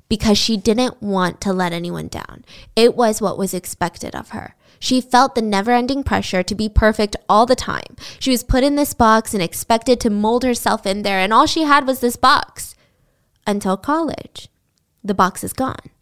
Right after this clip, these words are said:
Now, she had more freedom. She wanted to get the hell away from Texas. She wanted to be free, figure herself out. So she gets into Bryn Mawr College, which was a very serious place with a ton of pretentious but very smart students.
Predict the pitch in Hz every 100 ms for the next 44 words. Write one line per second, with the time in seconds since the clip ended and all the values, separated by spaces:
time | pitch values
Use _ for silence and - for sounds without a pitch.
0 | - - - 220 208 - - 277 320 240
1 | 208 180 240 320 - - - - 339 381
2 | 254 226 202 202 196 185 180 294 440 269
3 | 240 202 - - 208 311 349 339 247 160
4 | 226 - 302 302 180 - - 349 339 370
5 | 349 330 - 294 - 240 - - - _
6 | _ _ 269 262 277 285 339 302 277 240
7 | 220 214 240 262 247 269 233 160 127 147
8 | - 240 214 214 220 226 226 220 294 370
9 | 392 285 269 285 - 233 233 302 - 220
10 | 202 - 262 254 - 226 220 240 247 269
11 | - 185 - 214 247 - 247 - - 185
12 | 185 277 -